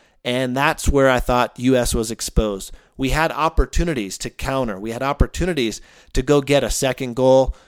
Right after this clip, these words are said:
um, or even, you know, go, go, even if it was, you know, one one, we still had chances to go up two one and still win the game.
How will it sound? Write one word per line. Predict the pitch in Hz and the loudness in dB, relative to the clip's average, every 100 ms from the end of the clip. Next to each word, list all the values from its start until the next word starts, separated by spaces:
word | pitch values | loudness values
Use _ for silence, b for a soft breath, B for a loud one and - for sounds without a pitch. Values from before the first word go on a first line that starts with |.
| b | b
um, | - 113 113 113 | -6 -2 -2 -4
or | 151 131 131 | -2 0 0
even, | 135 131 127 135 | 0 -2 -6 -6
you | 123 | -8
know, | 120 | -4
go, | 135 135 135 - | 0 0 0 -2
go, | 127 123 | -4 -2
even | 151 165 | -2 -2
if | 165 147 | -2 -2
it | 143 | 0
was, | 135 123 - - | 0 -2 -6 -10
you | 139 | -6
know, | 117 113 110 | -2 -2 -4
one | - 127 139 131 | -6 -2 -2 0
one, | 156 143 123 - | 0 0 -2 -10
we | 127 | -10
still | - 165 147 | -6 -2 0
had | 151 135 | 0 0
chances | - 151 156 - 113 107 - b b b | -4 -4 -6 -4 -6 -6 -12 b b b
to | 139 | -2
go | 127 131 | 4 4
up | 123 - | 4 0
two | - 135 | 0 0
one | 127 120 127 117 | 0 0 0 0
and | 110 107 | -4 -6
still | - 151 139 | 0 4 4
win | 127 117 | 2 -2
the | 110 | -6
game. | 104 113 104 95 | -4 -4 -4 -8